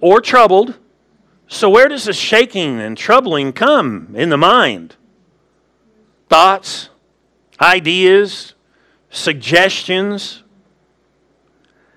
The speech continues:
He said, "By spirit or by word or by letter." So he gives you avenues by way things come, as if from us, like it's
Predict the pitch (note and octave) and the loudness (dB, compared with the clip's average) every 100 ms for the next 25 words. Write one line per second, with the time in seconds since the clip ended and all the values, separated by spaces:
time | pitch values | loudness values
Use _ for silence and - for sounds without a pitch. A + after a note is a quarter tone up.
0 | _ _ _ _ _ G3 - G3 D#3 C#3 | _ _ _ _ _ -6 0 2 2 2
1 | C3+ - - E3 G3+ A#3+ D3 C3+ B2+ A#2+ | 2 -2 -2 4 4 4 2 2 2 2
2 | D3 E3+ G#3 A#3 A#3 D#3 C3+ B2+ B2+ C#3+ | 0 4 4 4 2 0 2 2 4 4
3 | F3+ A#3 - D3+ C#3 D#3+ F#3 C#3+ D3+ C#3+ | 4 0 0 -4 -2 0 0 0 0 2
4 | G3+ E3+ D3+ C3+ A#2 C3+ C3 C#3+ D3 C#3 | 2 0 -4 -6 0 0 2 2 0 -2
5 | - D3+ D3 - F#3 G#3 F#2+ E2 _ _ | -4 -4 -4 -6 -6 -4 -8 -14 _ _
6 | _ _ _ _ A3 B3+ B3+ F#3+ A#3 C4+ | _ _ _ _ -2 0 0 -2 0 0
7 | - - _ _ - B3+ B3+ C4+ D#4+ C#3+ | -2 -20 _ _ -4 0 2 2 0 -4
8 | - - - - _ _ _ _ _ _ | -8 -14 -18 -20 _ _ _ _ _ _
9 | _ _ _ _ _ D#3 G3 F#3+ F3+ E3 | _ _ _ _ _ 2 2 2 -4 -6
10 | - - | -10 -12